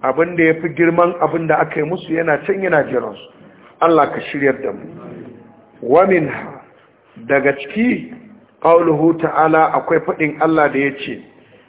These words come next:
"Falaula idza balagatil hulqum wa antum hina idhin tanzurun wa nahnu aqrabu ilayhi minkum walakin la tubsirun.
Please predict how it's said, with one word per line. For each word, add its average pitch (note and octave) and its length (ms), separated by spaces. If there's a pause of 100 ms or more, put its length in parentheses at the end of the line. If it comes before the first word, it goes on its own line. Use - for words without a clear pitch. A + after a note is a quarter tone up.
(280)
"Falaula D3 680 (640)
idza D3 500
balagatil D3+ 600 (100)
hulqum C3 580 (560)
wa B2 160 (100)
antum E3 380
hina E3 380
idhin G3 480 (760)
tanzurun D#3 640 (600)
wa C#3 180
nahnu D#3 520
aqrabu E3 640
ilayhi D3+ 400
minkum D3+ 640 (640)
walakin D3+ 680
la C#3 160
tubsirun. C#3 720